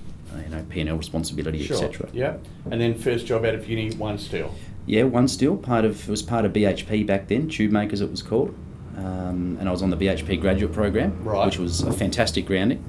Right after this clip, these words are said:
Speaker 2: Yep.
Speaker 1: So exposure to inventory, stores, you know, accounts payable, accounts receivable,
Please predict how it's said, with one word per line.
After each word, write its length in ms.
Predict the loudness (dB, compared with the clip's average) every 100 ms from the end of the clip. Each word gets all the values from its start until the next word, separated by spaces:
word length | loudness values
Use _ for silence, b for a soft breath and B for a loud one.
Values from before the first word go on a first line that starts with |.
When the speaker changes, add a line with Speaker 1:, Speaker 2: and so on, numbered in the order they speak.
| -2
Speaker 2:
Yep. 180 | 0 0
Speaker 1:
So 440 | 2 4 4 2 B B B B
exposure 500 | -6 0 4 4 4
to 640 | 0 0 0 2 2 0 -2 -8 -12 -6 -2
inventory, 680 | 2 2 0 0 0 0 -4
stores, 800 | -6 -2 2 2 2 -2 -6 -10 -12 -8
you 80 | -6
know, 80 | -6
accounts 320 | -6 -6 -4
payable, 300 | -2 -2 -2
accounts 260 | -2 -4 -4
receivable, 640 | -4 -2 -2 -2 -2